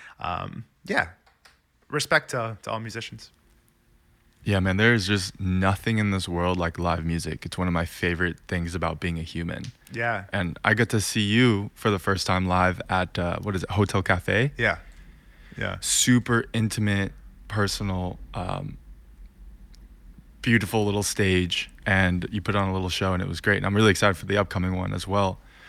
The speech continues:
Speaker 2: Uh, I'd love to dive into, like, I have so many little questions.
Speaker 1: Yeah.
Speaker 2: Like we talked about at that show about how you're, like, multitasking and working with the crowd and, and all the little things. 'Cause I put myself,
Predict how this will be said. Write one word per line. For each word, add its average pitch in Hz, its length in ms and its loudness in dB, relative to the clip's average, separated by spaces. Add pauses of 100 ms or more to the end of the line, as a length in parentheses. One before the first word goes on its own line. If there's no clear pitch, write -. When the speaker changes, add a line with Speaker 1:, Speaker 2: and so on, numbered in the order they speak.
(280)
Speaker 2:
Uh, 101 200 2
I'd 104 140 4
love 117 120 8
to 143 100 6
dive 107 320 4
into, 98 320 -2
like, 87 340 -6 (220)
I - 20 6
have 110 80 6
so 165 100 4
many 160 180 8
little 104 260 6
questions. 90 480 -2
Speaker 1:
Yeah. 160 240 -4 (200)
Speaker 2:
Like 101 140 0
we 101 100 -2
talked 101 280 4
about 98 340 2 (420)
at 101 220 2
that 92 360 4
show 107 460 4
about 92 280 0
how 92 140 0
you're, 95 240 0
like, 92 180 -4
multitasking 101 880 0
and 92 80 -4
working 104 260 -2
with 101 120 -2
the 104 100 -4
crowd 101 420 2
and, 90 180 -4 (600)
and 101 140 0
all 104 100 4
the 104 100 0
little 101 200 0
things. 98 260 0
'Cause 92 260 -2 (300)
I - 100 0
put 151 140 8
myself, 117 640 4